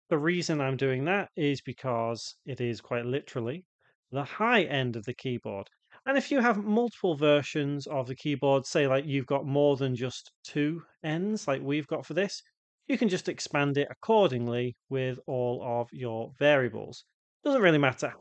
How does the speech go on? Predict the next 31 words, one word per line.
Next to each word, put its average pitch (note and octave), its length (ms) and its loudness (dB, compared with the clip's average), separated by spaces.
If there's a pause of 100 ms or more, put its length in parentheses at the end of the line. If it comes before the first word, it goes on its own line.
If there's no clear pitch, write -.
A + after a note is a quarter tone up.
how C3 360 0
you B2 260 -4
refer B2 520 -2
to C3+ 80 -10
them. C3 260 -6 (260)
Uh, C3 120 -8
you B2 180 -2
know, A#2+ 80 -2
you A#2 220 -6
could A#2+ 200 -10
have, A#2 340 -6 (760)
uh, B2 300 0 (100)
Ultra D3+ 580 0 (380)
C, D3 500 0 (240)
and A2 220 -8
then A2 180 -4
Ultra D3 340 -2
D, C#3 420 4
and A#2+ 140 -4
then A#2+ 200 -2
Ultra B2+ 800 -2 (240)
E, C3+ 180 0
whatever. D3 400 0 (320)
It's G#3 120 -2
up A#3+ 140 2
to F#3 100 4
you, E3 160 4
as D#3+ 120 2
long G#3+ 220 6
as F3 200 2
each A3+ 360 0